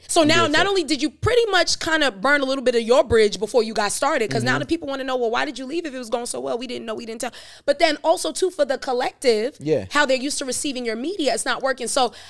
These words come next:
Speaker 1: I think for me, one of the many, I'm sure, there's, there's other media professionals that could pull up and sh-, share their two cents. But for me, it's like,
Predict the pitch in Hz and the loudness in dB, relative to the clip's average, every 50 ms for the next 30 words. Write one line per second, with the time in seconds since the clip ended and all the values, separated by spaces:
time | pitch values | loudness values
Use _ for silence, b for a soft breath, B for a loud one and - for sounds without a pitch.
0 | B B B 320 - 381 359 339 - 302 285 311 339 285 240 277 302 302 254 220 | B B B 0 0 0 -2 -2 -2 -2 -2 0 -2 -2 0 0 0 -2 -2 -2
1 | 240 233 240 254 277 277 254 226 226 - - - 208 190 185 185 180 208 220 220 | -4 -4 -2 -2 -2 0 0 0 0 0 -2 -2 -2 -2 -2 -2 0 0 0 0
2 | 214 - - 233 254 262 262 233 240 247 254 233 233 226 220 208 214 214 - 208 | -2 -4 -2 0 0 0 2 0 0 0 -2 -6 -6 -6 -8 -8 -8 -8 -6 -4
3 | 202 190 - 196 190 185 180 185 - - 165 - 220 208 196 185 - 202 185 175 | -4 -4 -4 -4 -6 -6 -6 -8 -8 -10 -10 -8 -6 -4 -4 -6 -6 -8 -10 -10
4 | 165 b b b b b b b - - - - - - 277 247 220 214 233 240 | -12 b b b b b b b -2 -2 0 0 0 2 2 4 4 4 2 2
5 | 233 - 226 - - 214 196 185 185 214 208 214 240 233 262 320 330 277 262 - | 0 -4 -6 -4 -4 -4 -4 -4 -6 -6 -4 -4 -4 -4 -2 -2 -2 0 0 0
6 | 262 226 214 | 0 0 0